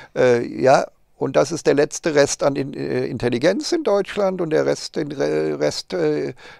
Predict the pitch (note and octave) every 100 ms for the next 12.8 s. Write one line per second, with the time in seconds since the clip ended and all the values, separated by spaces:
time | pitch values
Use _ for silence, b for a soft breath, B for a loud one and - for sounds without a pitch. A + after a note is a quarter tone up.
0 | - C3+ A#2+ C#3+ C#3 C3 C#3 C3 B2 C3
1 | D3 G#3+ D#4+ B3+ F3+ F3 E3+ E3 D#3+ -
2 | A2 - F2+ D#2 - A#2 D3 A#3 C4 _
3 | - A#2+ B2 A#2+ B2+ B2+ A#2 A#2 B B
4 | B B2 - D3 D#3 C#3+ C3+ C3 C3+ B2+
5 | F3+ D3 D3 B2+ B2+ E3+ - D#3+ D3 D3+
6 | - B B B - B2 A2+ B2+ - A#2
7 | A2+ A2 A2+ G#2+ - A2 B2+ E3 E3 D3+
8 | C#3+ D#3 - - - - A2 A2 - -
9 | A2+ D3 E3 D3 C3+ C#3+ D3+ _ - -
10 | E3+ D#3 - D3 C#3+ A#2+ C#3+ G#3+ G#3 -
11 | E3 A#2 G#2 - C3 C#3+ - C#3+ C#3+ D3
12 | - C#3 C3+ D3+ D#3+ B2 - D#2+